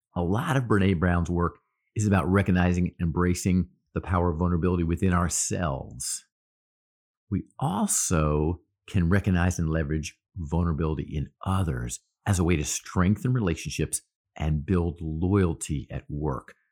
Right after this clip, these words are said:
particularly with customer interactions. Here's what I mean. So a number of years ago, the textile industry was suffering as manufacturing was leaving the U S. It was a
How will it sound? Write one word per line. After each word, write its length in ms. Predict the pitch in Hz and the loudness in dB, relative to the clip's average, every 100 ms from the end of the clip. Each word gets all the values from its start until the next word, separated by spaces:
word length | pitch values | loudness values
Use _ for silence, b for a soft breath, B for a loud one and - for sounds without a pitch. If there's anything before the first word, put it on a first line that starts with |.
| _ | _
particularly 1300 | - 135 _ _ - - 190 190 80 69 71 69 69 - _ _ _ _ _ _ | -14 -14 _ _ -14 -4 -4 -2 -6 -4 -2 -4 -4 -10 _ _ _ _ _ _
with 160 | 85 - | -8 -6
customer 400 | - 80 78 69 | -6 -4 -2 -2
interactions. 800 | 67 69 71 67 - - - - _ _ _ _ _ _ _ _ - | -2 0 -2 -2 -8 -8 -10 -10 _ _ _ _ _ _ _ _ -2
Here's 200 | 117 98 | 2 2
what 100 | 92 | 2
I 60 | 82 | 2
mean. 260 | 67 - - _ _ _ _ _ _ _ _ _ _ | 0 -4 -14 _ _ _ _ _ _ _ _ _ _
So 140 | - 101 | 2 6
a 40 | |
number 480 | 110 123 131 127 104 | 8 8 8 8 6
of 100 | 85 | 4
years 220 | 78 65 | 2 0
ago, 300 | 65 60 50 - _ _ _ _ | -4 -6 -8 -18 _ _ _ _
the 120 | - | -8
textile 760 | - - 151 - - 110 104 92 | -6 -2 -2 -2 -4 0 0 0
industry 480 | 107 98 90 - 82 | 2 4 2 2 2
was 240 | 71 76 - _ _ - | 2 -2 -6 _ _ -8
suffering 920 | - - 123 110 - 82 64 58 69 _ _ - | -4 -2 0 0 0 -2 -2 -8 -12 _ _ -2
as 280 | 82 78 92 | 2 2 4
manufacturing 1120 | 101 120 117 110 110 107 101 - 104 98 95 | 4 6 4 4 4 2 2 2 2 4 2
was 160 | 80 | 0
leaving 580 | 87 95 104 98 98 92 | 0 4 4 6 6 4
the 100 | 87 | 4
U 260 | 80 90 85 | 2 2 0
S. 340 | 80 - - - - | -2 -6 -6 -8 -4
It 140 | 107 | 0
was 140 | 110 87 | 2 2
a 180 | 82 | 0